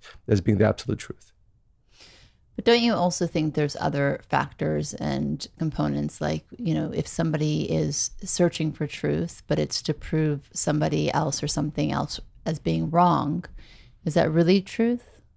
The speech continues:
Speaker 2: Doesn't it matter what you're pursuing and why and what kind
Speaker 1: Oh,
Speaker 2: of
Speaker 1: for
Speaker 2: truth?
Speaker 1: sure. Well, because, because you can, you can live in a world of your own creation that you believe is,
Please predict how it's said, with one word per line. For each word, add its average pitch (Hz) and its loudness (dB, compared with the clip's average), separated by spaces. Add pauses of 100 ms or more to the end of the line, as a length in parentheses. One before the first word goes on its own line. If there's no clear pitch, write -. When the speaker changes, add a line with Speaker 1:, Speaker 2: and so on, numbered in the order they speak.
(420)
Speaker 2:
Doesn't 214 4
it 220 6
matter 196 6
what 170 4
you're 160 4
pursuing 156 2
and 147 2
why 147 2
and 151 0
what - -4
kind 165 -2
Speaker 1:
Oh, 180 6
Speaker 2:
of - 0
Speaker 1:
for 113 4
Speaker 2:
truth? 202 6
Speaker 1:
sure. 190 10
Well, 127 8
because, 123 2
because 123 4
you 135 6
can, 131 6 (520)
you 139 8
can 131 6
live 135 8
in 117 8
a 113 10
world 110 6 (400)
of 107 6
your 113 10
own 113 8
creation 110 6
that 98 4
you 107 8
believe 107 6
is, 95 0